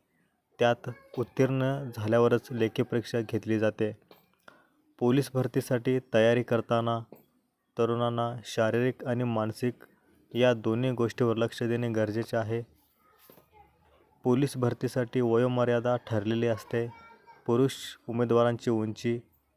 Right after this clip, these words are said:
एकशे पासष्ट सेंटीमीटर असावी, तर महिला उमेदवारांची उंची एकशे पंचावन्न सेंटीमीटर असावी. याच्याविषयी पुढील अपडेट तुम्हाला मी देत राहीन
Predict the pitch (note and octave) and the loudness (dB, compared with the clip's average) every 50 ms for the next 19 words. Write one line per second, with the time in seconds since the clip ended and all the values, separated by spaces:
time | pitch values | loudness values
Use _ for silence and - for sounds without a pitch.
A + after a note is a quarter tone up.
0 | _ - A#2+ A#2 - - C3 A#2 _ - A#2+ A2+ G2+ - - B2+ - - - - | _ -6 -6 -6 -4 -6 -8 -6 _ 0 0 0 -2 -4 -8 -10 -10 -10 -10 -10
1 | A2+ G#2+ - A#2 A2+ A2+ - A#2 A2+ A2 - - A2+ A2 G#2+ A#2 A2+ A#2 - _ | -8 -6 -6 -6 -6 -6 -4 -4 -4 -4 -4 -4 -6 -4 -4 -6 -8 -8 -14 _
2 | _ _ _ _ _ - - - - - A#2 A#2 A#2 A#2 A#2 A2 A2 A#2 B2 B2+ | _ _ _ _ _ -20 -20 -8 -2 0 0 0 0 -2 -4 -2 -2 0 0 0
3 | C3 C3 C3 C3 C3+ B2 A#2 A#2 A2+ A#2 A2+ A#2 A#2 A#2 A2+ - - A#2 A2 G#2+ | -2 -2 -4 -4 -4 -2 -2 0 2 2 4 4 2 2 0 0 -2 -2 -2 -2
4 | A2 G#2+ - A#2 A#2 A#2 A#2 - _ _ _ _ _ - A#2+ A#2+ - - - A#2+ | -4 -6 -6 -4 -4 -4 -6 -10 _ _ _ _ _ -6 -4 -4 -4 -6 -8 -8
5 | - - A#2 A2 G#2+ - - A#2 A#2+ A2+ - - A2+ G#2+ - - A2+ A2+ A2+ G#2+ | -6 -6 -8 -8 -6 -4 -4 -4 -4 -4 -6 -8 -8 -6 -4 -4 -4 -4 -4 -6
6 | - - A#2 A#2 - _ _ _ _ _ _ _ _ _ _ _ _ _ _ _ | -6 -6 -8 -8 -10 _ _ _ _ _ _ _ _ _ _ _ _ _ _ _
7 | _ _ _ _ _ - A#2+ A2 - A2 G#2 G2+ G#2+ A2 A2 - _ _ _ _ | _ _ _ _ _ -6 -4 0 2 2 2 2 0 -6 -8 -12 _ _ _ _
8 | _ _ _ _ _ - - B2+ A#2 A2 - A#2+ A#2 A#2 A#2 - A#2+ A#2+ - - | _ _ _ _ _ -12 -8 -6 -6 -4 -2 -2 -2 -2 0 0 -2 -2 -2 0
9 | - - A2 A#2+ C3 C3+ B2 A2 A2 G#2+ A2+ A#2 A#2 - _ - A2+ G#2+ A2+ A2+ | 2 4 6 6 6 6 4 2 2 2 0 0 0 -2 _ -6 -2 2 4 4
10 | A2+ A2+ A#2 A2 G#2 A2 A2 A2 - - A2+ A2+ A2 A2+ A#2 A#2+ | 4 4 2 2 4 4 4 4 4 4 2 4 4 2 0 -2